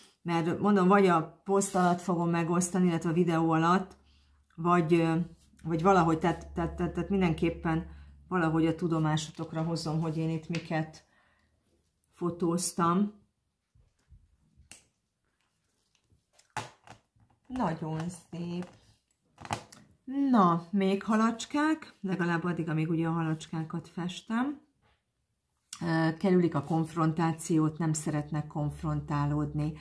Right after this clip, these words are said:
Tehát nem igazából, ö, vágynak arra, hogy ő, hogy ő nekik most így bármi ilyenbe bele kelljen, látjátok? Hoppá. Ö, bele kelljen keverednie.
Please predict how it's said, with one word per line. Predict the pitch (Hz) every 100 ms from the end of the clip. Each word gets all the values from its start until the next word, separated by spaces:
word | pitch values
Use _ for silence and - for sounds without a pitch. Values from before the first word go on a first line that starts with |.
| - - _ _ _ _ _ -
Tehát | 170 160
nem | 170
igazából, | 165 156 156 156 156 156 151 156 156 160
ö, | 156 - 156 151 151
vágynak | 156 156 156 151 151
arra, | 160 156 156
hogy | 151 147
ő, | 156 156 151
hogy | 160 143 156
ő | 160
nekik | 156 156 156
most | 160 156 -
így | 156
bármi | 156 160 156 147 151
ilyenbe | 151 147 147
bele | 151 156 147
kelljen, | 147 156 151 156 151 151 -
látjátok? | 165 208 269 165 139
Hoppá. | - 151 139 - - - - _
Ö, | - 170 170
bele | 160 170 165
kelljen | 170 170 160 156 156
keverednie. | 156 151 151 151 151 156 156 156 147 147